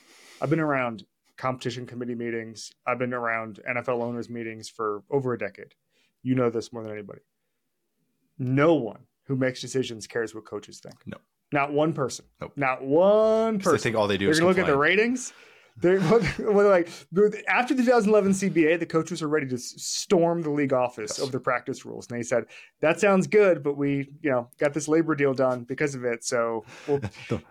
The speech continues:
Speaker 1: take it easy.
Speaker 2: Notice there's
Speaker 1: See you
Speaker 2: no,
Speaker 1: later, buddy."
Speaker 2: so later, there's, there's not really, you ever hear about a coaches union too much. It's a players
Speaker 1: Yeah.
Speaker 2: union and owners. Uh, yeah, yeah, the coaches are the middlemen.
Speaker 1: Coaches don't have much say. If you let, let me tell you something,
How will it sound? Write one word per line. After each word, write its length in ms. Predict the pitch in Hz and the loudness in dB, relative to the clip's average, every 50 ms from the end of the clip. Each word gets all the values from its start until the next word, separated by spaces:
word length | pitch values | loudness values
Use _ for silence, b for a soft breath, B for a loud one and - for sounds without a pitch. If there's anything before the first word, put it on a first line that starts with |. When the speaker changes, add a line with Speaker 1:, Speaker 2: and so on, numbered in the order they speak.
| _ | _
Speaker 1:
take 180 | - 180 208 202 | 2 2 4 4
it 80 | 226 226 | 4 4
easy. 300 | 226 214 165 170 160 156 | 4 4 4 4 4 4
Speaker 2:
Notice 220 | 143 156 160 - | 4 2 2 2
there's 100 | 139 120 | 2 2
Speaker 1:
See 60 | 208 226 | 4 4
you 60 | 226 | 6
Speaker 2:
no, 40 | 233 | 6
Speaker 1:
later, 240 | 240 240 220 185 | 6 6 6 4
buddy." 220 | 156 156 156 160 170 | 4 4 4 4 4
Speaker 2:
so 60 | 131 | 2
later, 260 | 135 156 160 143 123 | 2 4 4 4 2
there's, 180 | 110 107 110 110 | 2 0 -2 -2
there's 220 | - 113 104 98 | -2 -2 -2 0
not 100 | 131 143 147 | 0 0 2
really, 220 | 139 120 113 110 | 2 2 2 2
you 160 | 110 113 113 | 2 2 2
ever 100 | 110 107 | 0 0
hear 140 | 95 101 110 | 0 0 0
about 160 | 101 95 87 | 0 0 0
a 60 | 87 | -2
coaches 420 | - - 117 120 - - 92 85 87 | -2 -4 -6 -4 -4 -4 -4 -4 -4
union 240 | 87 85 85 82 82 | -2 -2 -4 -4 -6
too 140 | - 98 | -6 -6
much. 360 | 90 85 85 85 - - - - | -4 -4 -4 -4 -4 -6 -8 -10
It's 160 | 113 107 - - | -12 -14 -12 -10
a 200 | 90 85 82 - _ | -10 -10 -10 -8 _
players 300 | - 160 165 156 151 160 | 0 2 4 4 4 4
Speaker 1:
Yeah. 80 | 170 - | 4 4
Speaker 2:
union 300 | 151 151 151 147 143 131 | 4 4 2 2 2 2
and 140 | 110 107 110 - | 0 0 0 0
owners. 580 | 147 147 170 202 185 139 107 85 80 - - - _ _ - | 2 2 4 4 4 4 2 0 -2 -2 -4 -4 _ _ -8
Uh, 200 | - 107 104 101 | -4 -2 -2 -2
yeah, 180 | 98 92 85 82 - _ | -2 -2 -4 -6 -8 _
yeah, 200 | - 101 90 87 | -6 -6 -4 -4
the 160 | 85 - 98 90 | -6 -8 -8 -6
coaches 300 | - 110 98 104 98 104 | -4 -4 -4 -4 -4 -4
are 40 | 95 | -2
the 60 | 90 | -2
middlemen. 400 | 87 87 92 90 87 82 85 85 | -2 -2 -2 -2 -2 -4 -4 -2
Speaker 1:
Coaches 380 | - - 269 311 302 302 262 240 | 0 2 2 4 4 2 2 4
don't 240 | 247 240 247 240 | 4 2 4 4
have 220 | 214 214 226 214 185 | 4 2 2 2 2
much 180 | 202 196 196 196 | 2 2 0 0
say. 220 | - - 165 147 | -2 -2 0 2
If 260 | 135 135 151 196 196 | 2 4 4 4 4
you 100 | 220 240 233 | 4 4 4
let, 220 | 233 294 311 - | 6 4 4 4
let 100 | 214 226 | 4 2
me 60 | 214 | 4
tell 100 | 220 233 | 4 4
you 60 | 214 190 | 4 4
something, 260 | 175 151 143 151 | 4 2 0 -2